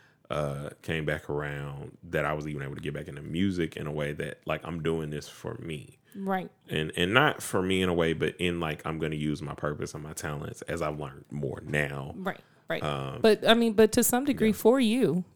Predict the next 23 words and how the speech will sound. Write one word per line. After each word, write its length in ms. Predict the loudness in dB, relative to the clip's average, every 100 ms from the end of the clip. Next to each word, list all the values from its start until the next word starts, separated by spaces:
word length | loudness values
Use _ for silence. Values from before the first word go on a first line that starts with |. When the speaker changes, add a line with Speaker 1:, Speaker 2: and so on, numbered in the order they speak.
| -2
Speaker 2:
Like, 260 | 4 4 4
it, 140 | 0
Speaker 1:
Yeah. 60 | 4
Speaker 2:
you 100 | 6
know, 200 | 6 6
not, 380 | 6 4 4 10
Speaker 1:
But, 160 | 10
well, 200 | 12 12 12
Speaker 2:
not, 100 | 12
Speaker 1:
yeah, 80 |
Speaker 2:
not 140 | 12 12
Speaker 1:
yeah, 40 | 12
Speaker 2:
in 40 |
a 40 |
Speaker 1:
yeah. 20 | 10
Speaker 2:
selfish 440 | 10 8 8 4
sense, 260 | 4 2 2
but 160 | 4
in 140 | 4 6
a, 100 | 4
in 160 | 2 4
a 240 | 4 4 0
self-aware, 960 | 2 6 6 6 4 6 6 6 4